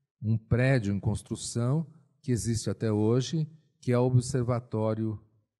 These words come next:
de Paris. Então, a parte de astronomia. Agora, é, o interessante é que o, o outro personagem, também central, que está sem chapéu, mas está do lado do, do, do rei,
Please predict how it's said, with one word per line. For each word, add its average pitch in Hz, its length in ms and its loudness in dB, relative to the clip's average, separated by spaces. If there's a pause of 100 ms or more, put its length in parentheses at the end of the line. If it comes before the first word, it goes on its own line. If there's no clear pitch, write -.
(220)
de 101 140 -8
Paris. 95 600 -6 (580)
Então, 80 240 -10
a 71 40 -12
parte 90 340 -8
de 95 120 -8
astronomia. 101 760 -6 (680)
Agora, 139 560 4
é, 131 420 -2 (320)
o 143 100 0
interessante 165 840 0
é 127 120 0
que 151 480 -2 (160)
o, 110 480 -2
o - 40 4
outro 170 300 6
personagem, 113 960 -2 (580)
também 117 320 2
central, 117 680 -2 (840)
que 110 80 -16
está 104 200 -4
sem 120 200 2
chapéu, 113 720 -2
mas 90 200 -8
está - 220 -10
do 92 100 -6
lado 98 340 -4
do, 85 160 -10
do, 85 180 -12
do 90 160 -6
rei, 131 440 -2